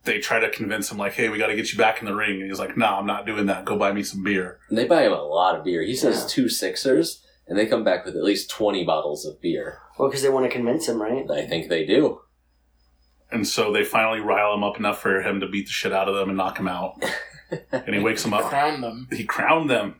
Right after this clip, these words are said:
Speaker 1: Uh, it was one that they, that's his finishing move.
Speaker 3: Mm-hmm.
Speaker 1: And,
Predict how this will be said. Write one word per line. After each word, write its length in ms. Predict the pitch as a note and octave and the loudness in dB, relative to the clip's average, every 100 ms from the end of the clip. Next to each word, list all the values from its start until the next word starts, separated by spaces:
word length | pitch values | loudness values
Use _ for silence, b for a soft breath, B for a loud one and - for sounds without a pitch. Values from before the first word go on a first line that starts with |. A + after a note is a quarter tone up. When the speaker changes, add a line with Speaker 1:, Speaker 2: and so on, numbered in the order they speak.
| _ | _
Speaker 1:
Uh, 460 | A2+ A2 A#2 A#2 G2+ - | -10 -10 -10 -12 -14 -10
it 120 | - A2 | -2 -2
was 120 | A2 | 2
one 200 | A#2 A#2 | 2 2
that 140 | A2 | 0
they, 280 | G#2 G#2 G2 - _ - | 0 -2 -2 -10 _ -6
that's 360 | G#2+ - - | -4 -4 -8
his 80 | - | -10
finishing 420 | - A#2+ - G2 | -2 0 0 -4
move. 220 | F#2 F#2 B2+ | -4 -4 -2
Speaker 3:
Mm-hmm. 180 | B2 | 0
Speaker 1:
And, 220 | B2+ B2+ | 0 -2